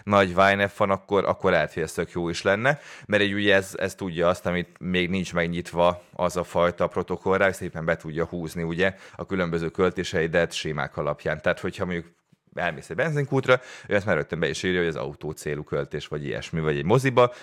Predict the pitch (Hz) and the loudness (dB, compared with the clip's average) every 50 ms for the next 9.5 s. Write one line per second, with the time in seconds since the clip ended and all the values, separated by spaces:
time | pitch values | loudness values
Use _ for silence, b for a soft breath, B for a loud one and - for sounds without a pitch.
0 | B B - 95 - - 92 85 82 - - 85 73 69 71 - - 82 80 85 | B B -2 -2 0 0 -2 -2 -2 -4 -6 -6 -6 -6 -6 -6 -6 -6 -2 -2
1 | 90 90 - 107 104 - - 85 - 69 71 78 - - 87 82 - 80 71 - | -2 -2 -2 -4 -4 -4 -8 -12 -10 -8 -8 -8 -6 -4 -4 -2 -2 -2 -4 -4
2 | 92 76 76 82 82 82 92 101 104 101 - - 101 113 123 - 131 120 120 117 | -6 -10 -8 -6 0 2 2 2 2 0 -2 -2 -6 -6 -6 -4 -2 -2 -2 -2
3 | 113 117 120 117 113 117 113 - B B B B B B B B 104 98 110 117 | 0 2 2 2 2 2 -2 -6 B B B B B B B B -6 -2 -2 0
4 | 131 123 110 107 107 104 101 95 85 80 104 101 101 90 92 87 85 82 - 90 | 2 2 2 2 2 2 2 0 0 2 2 2 2 0 -2 -2 -2 -2 -2 -2
5 | 85 80 78 76 78 76 57 60 71 78 71 - - 107 107 104 - - - 80 | 0 -2 -2 -2 -6 -8 -8 -8 -10 -10 -10 -6 0 2 2 2 0 -2 -10 -10
6 | 73 - - 69 60 - - 85 104 120 117 - - - 80 82 82 76 71 71 | -10 -10 -8 -8 -6 -6 -4 -6 -6 -8 -10 -10 -8 -6 -4 -4 -4 -4 -8 -8
7 | - 85 85 - - 101 90 - 82 69 90 87 - - 82 - 92 85 82 - | -8 -10 -10 -8 -8 -8 -6 -4 -4 -2 -2 -4 -4 -4 -8 -6 -6 -6 -6 -6
8 | - 85 - - 82 80 82 82 85 85 80 87 90 87 - 107 107 104 107 101 | -6 -6 -2 -2 -2 -2 -2 -2 -2 2 2 2 2 2 0 -4 -4 -4 -6 -4
9 | - 110 107 107 104 - 113 110 110 | -4 -4 -4 -2 0 2 2 2 0